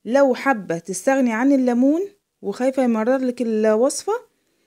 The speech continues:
مفيش مشكله، تقدري تستغني عنه، فليكي مطلق الحريه في، في الموضوع ده. انا طبعًا هنا عامله طاجن على قد فرد واحد بس، علشان زي ما قلت لكم مش كلنا بناكل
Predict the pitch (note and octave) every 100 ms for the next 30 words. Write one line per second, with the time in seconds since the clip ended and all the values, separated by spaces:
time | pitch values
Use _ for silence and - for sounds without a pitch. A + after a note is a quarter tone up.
0 | _ G3+ B3+ B3+ G#3+ - D3+ E3 F#3 F3+
1 | A#3 D#4 E4+ B3 - C#4 C#4 F3 D#3 C#3+
2 | D#3+ _ _ _ _ _ _ _ _ _
3 | - G#3 G#3 G#3 A#3 D#4 D#4 C4 C#4+ D4
4 | C4+ B3 A3 A#3 B3 D4+ D#4 D#4 - G#3+
5 | G#3 G3 G3+ G#3+ G#3+ G#3+ A3+ A#3 D#3 -
6 | _ _ _ _ _ G#3+ G#3+ B3+ B3 A#3+
7 | C4 C4 B3 B3+ A#3+ B3+ C#4 C4+ C#4 A3
8 | G3+ - A3 A3+ A#3 B3+ G#3+ G#3 A#3+ B3+
9 | E3+ D3 - - _ _ _ _ _ -
10 | G3 G3+ A#3+ A#3+ B3+ B3 - - C4+ C#4
11 | D4 D4+ D4+ B3 - A#3 G#3 A#3+ C4 G#3+
12 | A3+ B3+ C4 C#4+ C#4+